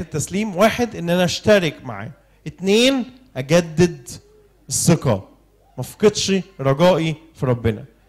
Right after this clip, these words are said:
طيب، الحاجة التانية، لما هعمل كده هفرح. لما تملي صوت ربنا يبقى في ودني وابقى ماشي حاسس ان انا ماشي صح، هتلاقي نفسك فرحان.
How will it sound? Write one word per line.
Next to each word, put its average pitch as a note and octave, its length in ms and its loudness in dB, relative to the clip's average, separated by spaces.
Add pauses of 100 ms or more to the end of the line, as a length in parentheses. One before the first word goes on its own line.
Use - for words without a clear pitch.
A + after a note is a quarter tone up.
(760)
طيب، A2+ 200 -2 (140)
الحاجة D3+ 300 -4
التانية، E3 500 0 (200)
لما C#3+ 440 -2
هعمل F3 360 -2
كده A#2+ 320 -4 (200)
هفرح. A#3+ 640 0 (880)
لما B2+ 240 -2
تملي D3+ 640 -2 (160)
صوت A3+ 320 0
ربنا D3 440 0
يبقى B2+ 240 -6
في - 140 -10
ودني G3 420 -4 (840)
وابقى D3+ 360 0
ماشي G3+ 320 0
حاسس - 280 -6
ان G#3 80 -6
انا G#3+ 140 0
ماشي A3+ 280 -2
صح، - 440 -6 (320)
هتلاقي G3 240 2
نفسك F#3+ 300 0
فرحان. C3 520 0